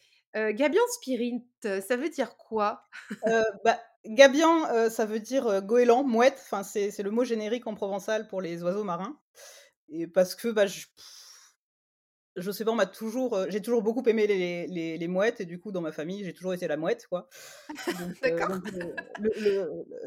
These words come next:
Speaker 2: l-, loup Gabion, c'était moi, donc voilà, donc j'ai, c'est, c'est devenu, heu, c'est devenu l'esprit du Gabion, heu, petit à petit parce que, voilà, en, quand on arrive en école de, de communication, d'art appliqué, on,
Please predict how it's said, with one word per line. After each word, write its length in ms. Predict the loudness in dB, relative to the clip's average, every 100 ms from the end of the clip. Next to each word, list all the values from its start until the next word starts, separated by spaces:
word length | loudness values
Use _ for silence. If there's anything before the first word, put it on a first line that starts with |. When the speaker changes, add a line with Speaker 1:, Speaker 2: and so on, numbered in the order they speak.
| -10
Speaker 2:
l-, 140 | -10 -10
loup 180 | -4 8
Gabion, 460 | 8 12 10 10 6
c'était 240 | 0 0
moi, 260 | 6 8 8
donc 180 | 6
voilà, 300 | 4 4 4
donc 220 | 2 -4 -6
j'ai, 300 | -6 -6 -8
c'est, 200 | -10 -12
c'est 120 | -14
devenu, 360 | -12 -10 -8 -8
heu, 140 | -10
c'est 120 | -10 -6
devenu 240 | 0 4
l'esprit 420 | 8 6 4 -2
du 140 | 0 4
Gabion, 560 | 4 6 6 6 6
heu, 100 | 2 0
petit 240 | -10 -2
à 40 | -2
petit 260 | -2 -8
parce 200 | -8 -10
que, 100 | -10
voilà, 320 | -8 -4 -4 -6
en, 200 | -10 -12
quand 200 | -10 -6
on 100 | -4
arrive 420 | -4 -2 -4 -4
en 100 | -8
école 360 | -4 0 0 -2
de, 320 | -12 -12 -14
de 80 | -12
communication, 600 | -8 -8 -6 -6 -6 -10
d'art 160 | -6 -6
appliqué, 520 | -6 -10 -2 2 2
on, 160 | 0